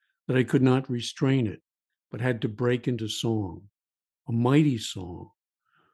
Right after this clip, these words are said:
with only room for one word, joy, joy. And I had to use the full strength of my voice.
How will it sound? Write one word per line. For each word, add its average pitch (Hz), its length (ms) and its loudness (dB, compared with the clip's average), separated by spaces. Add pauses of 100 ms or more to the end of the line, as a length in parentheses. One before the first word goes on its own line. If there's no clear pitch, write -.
(260)
with 131 160 0
only 139 360 6
room 135 400 4
for 117 200 -6
one 120 420 -2
word, 104 500 -4 (120)
joy, 107 500 -2 (320)
joy. 113 420 0 (1200)
And 127 120 2
I 127 80 4
had 139 240 4
to 143 80 0
use 139 240 2
the 131 80 -6
full 143 260 -4
strength 139 440 -4
of 131 80 -2
my 131 160 0
voice. 127 580 -6